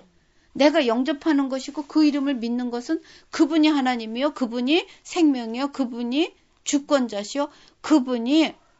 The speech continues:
나를 살리신다예요. 씨에 있는 대로 나무가 나타나는 거지.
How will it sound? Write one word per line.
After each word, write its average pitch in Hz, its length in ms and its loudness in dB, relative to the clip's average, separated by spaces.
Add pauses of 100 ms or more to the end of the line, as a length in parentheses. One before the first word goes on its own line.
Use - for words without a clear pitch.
(160)
나를 220 560 -4 (1500)
살리신다예요. 185 1200 -4 (2000)
씨에 381 960 2
있는 339 420 2
대로 302 280 2
나무가 247 580 0 (300)
나타나는 220 680 -2
거지. 156 720 -10